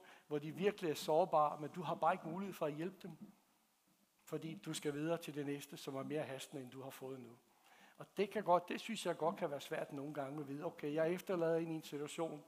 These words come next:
som er rigtig dårlig, men jeg er så videre til den næste opgave, fordi den er endnu mere krævende, end den du er i."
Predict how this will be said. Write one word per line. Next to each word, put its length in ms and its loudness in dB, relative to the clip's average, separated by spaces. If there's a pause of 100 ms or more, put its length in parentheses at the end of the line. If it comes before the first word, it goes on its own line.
(380)
som 280 -4
er 200 0
rigtig 320 0
dårlig, 420 2
men 180 -4
jeg 80 4
er 60 2
så 120 -8
videre 420 0
til 240 -8
den 80 -6
næste 320 -4
opgave, 400 -2
fordi 340 -10 (320)
den 160 0
er 60 2
endnu 220 4
mere 180 4
krævende, 460 -4
end 100 -10
den 180 -8
du 160 -10
er 200 -8
i." 220 -16